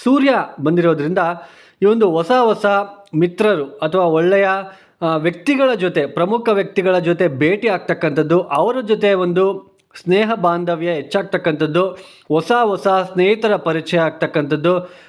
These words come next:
ಅವರಿಂದ ನಮಗೇನಾದ್ರೂ ಒಂದು ಒಳ್ಳೆಯದಾಗ್ತಕ್ಕಂತಹ ಸಾಧ್ಯತೆ, ಈ ತರಹದ ಸನ್ನಿವೇಶಗಳು ಹೆಚ್ಚಾಗಿ ವೃಶ್ಚಿಕ ರಾಶಿಯವರಿಗೆ ಕಂಡು ಬರ್ತಾ ಇರುತ್ತೆ.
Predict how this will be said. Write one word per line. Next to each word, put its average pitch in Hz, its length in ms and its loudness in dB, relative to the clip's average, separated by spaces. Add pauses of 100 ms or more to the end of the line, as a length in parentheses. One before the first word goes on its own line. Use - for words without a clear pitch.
(140)
ಅವರಿಂದ 254 400 0 (200)
ನಮಗೇನಾದ್ರೂ 185 600 0
ಒಂದು 170 200 0
ಒಳ್ಳೆಯದಾಗ್ತಕ್ಕಂತಹ 156 1160 0
ಸಾಧ್ಯತೆ, 156 800 -2 (120)
ಈ 247 160 2
ತರಹದ 196 760 0
ಸನ್ನಿವೇಶಗಳು 185 800 0
ಹೆಚ್ಚಾಗಿ 196 840 -2 (380)
ವೃಶ್ಚಿಕ 175 440 0
ರಾಶಿಯವರಿಗೆ 170 640 0
ಕಂಡು 170 260 -4
ಬರ್ತಾ 156 300 0
ಇರುತ್ತೆ. 185 640 -4